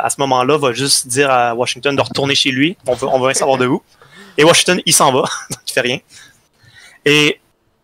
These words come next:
du coup, ça, le, le gouverneur de la, la, la Virginie va ordonner à Wa-,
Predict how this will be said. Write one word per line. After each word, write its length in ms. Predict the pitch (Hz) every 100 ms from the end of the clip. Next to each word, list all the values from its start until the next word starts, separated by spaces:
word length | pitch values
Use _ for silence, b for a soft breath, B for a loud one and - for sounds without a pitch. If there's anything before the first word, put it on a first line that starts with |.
| _ - -
du 180 | 135 -
coup, 220 | - 165
ça, 560 | - 139 127 127 123 123
le, 380 | 120 135 123 120
le 120 | 127
gouverneur 420 | 135 139 131 147
de 40 |
la, 140 | 135 127 131
la, 320 | 123 120 120
la 120 | 120
Virginie 280 | 120 117 143
va 220 | 123 123 _ -
ordonner 560 | 208 165 160 165 160
à 120 | 139
Wa-, 160 | 131